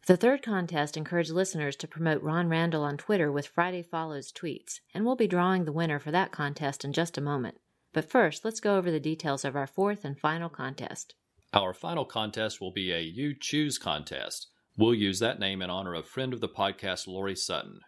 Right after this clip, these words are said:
Speaker 2: who writes the excellent You Choose series of adventure books that feature classic characters, including Superman, Batman, Aquaman,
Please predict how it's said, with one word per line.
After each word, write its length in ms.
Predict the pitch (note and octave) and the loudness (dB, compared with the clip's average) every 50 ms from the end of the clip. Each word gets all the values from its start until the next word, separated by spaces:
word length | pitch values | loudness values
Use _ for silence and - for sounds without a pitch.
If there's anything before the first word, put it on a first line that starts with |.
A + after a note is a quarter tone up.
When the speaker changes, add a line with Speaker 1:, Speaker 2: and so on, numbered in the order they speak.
| _ | _
Speaker 2:
who 80 | - G2+ | -6 -2
writes 280 | G2 F#2+ F#2+ F#2+ - | 0 0 0 0 -4
the 140 | - F#2 E2 | -6 -6 -6
excellent 480 | - - G2 - - - G2 F2 E2+ - | -6 -6 -8 -10 -10 -8 -8 -10 -8 -6
You 180 | F2 G2 G#2+ | -6 -6 -6
Choose 380 | G#2+ - - G#2+ G2 F#2 F#2+ - | -6 -6 -4 -4 -4 -2 -2 -4
series 340 | - - G2 F#2 F#2+ F2+ E2+ | -4 -2 -2 -2 -4 -4 -4
of 120 | E2+ D#2 | -6 -6
adventure 400 | - E2 - A#2+ B2+ B2 - F#2 | -6 -4 -2 -2 -2 -2 -4 -6
books 300 | D#2 C#2+ - - - - - | -4 -4 -4 -4 -4 -6 -6
that 140 | - - - | -6 -6 -4
feature 260 | G2+ G2 - - D#2 | -6 -4 -4 -4 -6
classic 480 | - - - G2 G2 F#2+ - - - - | -4 -2 0 0 0 0 -4 -10 -12 -10
characters, 500 | - F#2 F2 E2+ E2 - - D#2 D#2 - | -6 -6 -4 -4 -6 -8 -10 -12 -12 -12
including 420 | E2 E2 - G2+ G2 E2+ D#2 D2+ | -12 -10 -6 -4 -4 -4 -4 -6
Superman, 680 | - - - B2+ B2+ - G#2 G#2 G2+ G#2 G#2 A2 G#2 - _ - | -6 -6 -4 -2 -2 0 0 0 0 0 -2 -4 -6 -10 _ -4
Batman, 460 | F2+ F2 F2+ - F#2 F#2 F#2 F#2 - - - | -2 -2 -2 -4 -6 -6 -6 -6 -8 -4 -4
Aquaman, 580 | F2 F2+ - - F#2+ F2+ F#2 F#2 F#2 F#2+ G2+ | -2 -2 -2 -4 -8 -4 -2 -2 -2 -2 -4